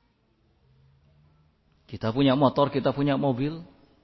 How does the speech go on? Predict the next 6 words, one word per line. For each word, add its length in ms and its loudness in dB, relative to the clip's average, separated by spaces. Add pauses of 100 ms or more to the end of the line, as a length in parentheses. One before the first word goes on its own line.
(560)
aman-aman 560 4
saja 320 4
kok, 80 2
nggak 240 8
ada 80 12
masalah. 480 6